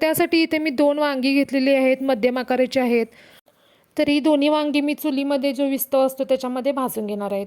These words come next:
तर पाहू शकताय चुलीमधली लाकडं बंद केलेली होते आणि त्याच्यामध्ये फक्त विंगळ होते, त्याच्यामध्येच मी ही वांगी जी आहेत ती दोन्ही भाजून घेणार आहे.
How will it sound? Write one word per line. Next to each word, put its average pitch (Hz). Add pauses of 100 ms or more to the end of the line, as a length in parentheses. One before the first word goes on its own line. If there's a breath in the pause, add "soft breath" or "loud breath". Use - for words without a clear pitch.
तर 233
पाहू 247
शकताय 247 (1500 soft breath)
चुलीमधली 277
लाकडं 254
बंद 254
केलेली 262
होते 262
आणि 247
त्याच्यामध्ये 262
फक्त 285
विंगळ 262
होते, 269
त्याच्यामध्येच 254
मी 254
ही 254
वांगी 247
जी 262
आहेत 247
ती 247
दोन्ही 247
भाजून 254
घेणार 196
आहे. 196